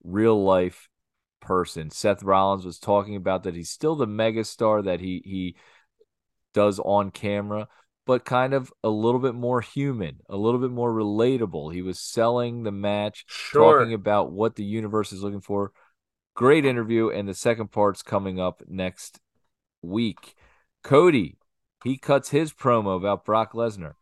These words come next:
Speaker 1: Now, Cody seemed to be selling why Brock Lesnar did what he did and, and talking about it like he, he's a hunter. That's his instinct. That's who he is. He's giving us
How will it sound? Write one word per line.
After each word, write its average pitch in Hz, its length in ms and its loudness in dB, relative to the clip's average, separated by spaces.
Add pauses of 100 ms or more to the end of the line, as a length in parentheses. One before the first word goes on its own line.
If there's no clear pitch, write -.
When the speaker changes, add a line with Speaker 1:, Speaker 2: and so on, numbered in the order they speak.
(300)
Speaker 1:
Now, 156 80 -2
Cody 285 320 2
seemed 214 240 -6
to 180 80 -6
be 131 140 -2
selling 127 840 -2 (840)
why 117 440 2
Brock 107 400 0
Lesnar 104 500 -4
did 110 280 -2
what 107 180 -2
he 104 80 -4
did 107 420 -8 (640)
and, 95 260 -8
and 92 200 -8
talking 120 480 -2
about 95 340 -4
it 95 180 -6
like 87 300 -6 (440)
he, 135 320 2
he's 127 280 -2
a 127 100 0
hunter. 131 380 0
That's 117 220 -4
his 123 200 -4
instinct. 131 540 -4
That's 107 180 -4
who 151 200 2
he 147 160 2
is. 156 300 0 (960)
He's 165 300 -4 (360)
giving 214 360 2
us 160 360 -4